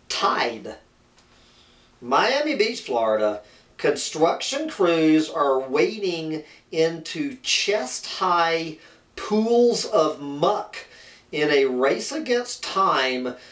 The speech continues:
to install pumps Miami Beach officials hope will help control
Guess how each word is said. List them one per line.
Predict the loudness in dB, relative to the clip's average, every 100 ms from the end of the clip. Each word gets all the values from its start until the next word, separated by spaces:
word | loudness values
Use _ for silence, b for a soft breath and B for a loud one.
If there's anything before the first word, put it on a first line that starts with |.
| B
to | 0 0 2
install | 0 0 0 -2 2 2 4 2 0 -2
pumps | -6 0 2 2 -4 -6 -8 -8 B B B
Miami | 0 0 2 2 2 2 0 -2
Beach | -2 -4 -2 0
officials | 0 0 2 2 2 -2 -2 -4
hope | -6 2 4 2 -2 -20 B B B B
will | 0 0
help | 0 -2 -2 -2 -6
control | -8 -8 -6 -10 -2 2 4 4 4 4 2